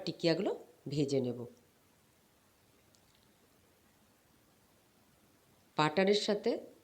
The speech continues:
তেল, সাদা তেল আর বাটার মিশিয়ে আমি এই টিকিয়াগুলো ভেজেছি।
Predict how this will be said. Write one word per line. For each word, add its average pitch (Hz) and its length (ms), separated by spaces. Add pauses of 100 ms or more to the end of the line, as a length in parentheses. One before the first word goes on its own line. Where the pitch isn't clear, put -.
(260)
তেল, 180 300
সাদা 165 320
তেল 208 240 (120)
আর 139 140
বাটার 143 360
মিশিয়ে 165 440
আমি 185 180 (120)
এই 135 80
টিকিয়াগুলো 156 560
ভেজেছি। 160 420